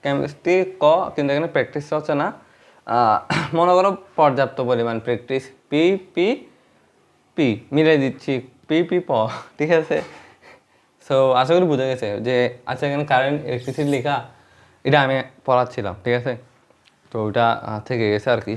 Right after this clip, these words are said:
So, বুঝতে পারছো আসলে কীভাবে কী করবা। ফিজিক্সের অধ্যায়গুলো তুমি নিজের আগে ইয়া করে নাও। এখানে অধ্যায় কিন্তু কি একদম কম, আর অধ্যায় যেগুলো দিছে, ওগুলো একদম বাচ্চাদের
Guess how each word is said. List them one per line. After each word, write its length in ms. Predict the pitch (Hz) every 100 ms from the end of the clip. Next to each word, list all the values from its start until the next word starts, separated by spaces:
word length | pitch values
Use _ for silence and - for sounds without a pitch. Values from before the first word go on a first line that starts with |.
| -
So, 40 | 135
বুঝতে 360 | 120 117 - 135
পারছো 220 | 135 -
আসলে 280 | 104 113 127 160 -
কীভাবে 280 | 123 113 117
কী 140 | - 131 117
করবা। 260 | 104 120 147 - _ _ _
ফিজিক্সের 360 | 127 127 127 120
অধ্যায়গুলো 420 | 107 104 123 127 127
তুমি 120 | 123
নিজের 360 | 127 113 113 104 - -
আগে 260 | 90 104 104 104
ইয়া 140 | 101
করে 200 | 101 104
নাও। 200 | 117 127 143 _ _ -
এখানে 200 | 120 131
অধ্যায় 420 | 123 110 127 120 123
কিন্তু 260 | 135 120 120
কি 140 | 120 104 87 - -
একদম 340 | - 180 170 170 139
কম, 280 | 120 101 95 - _ _ _
আর 140 | - 127
অধ্যায় 280 | 127 135 143
যেগুলো 240 | 135 143
দিছে, 200 | 135 120
ওগুলো 160 | 127 120
একদম 240 | 110 117
বাচ্চাদের 440 | 120 123 104 95